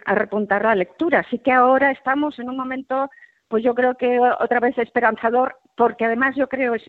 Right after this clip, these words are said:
en la capacidad de adaptación del ser humano y creo que aprenderemos a convivir con los smartphones sin que nos coman la cabeza, mm,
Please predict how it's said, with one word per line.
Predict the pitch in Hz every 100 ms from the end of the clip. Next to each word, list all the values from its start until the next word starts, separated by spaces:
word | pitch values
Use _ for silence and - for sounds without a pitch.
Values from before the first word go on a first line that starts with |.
| -
en | 214 208 185
la | 185
capacidad | 202 196 - 220
de | 226
adaptación | 202 180 175 - 190
del | 185 170
ser | 185
humano | 180 196 180 - _ _ _
y | - 185
creo | 214 208
que | 208
aprenderemos | 196 196 180 196 196 190 196
a |
convivir | 185 180 175 190 196
con | 202 180
los | 175
smartphones | 165 - 190 - 190 185
sin | 196 175
que | 185
nos | 175 -
coman | 196 190 190 180 180 -
la | 175
cabeza, | - 175 185 196 190 190 -
mm, | 339 - 330 339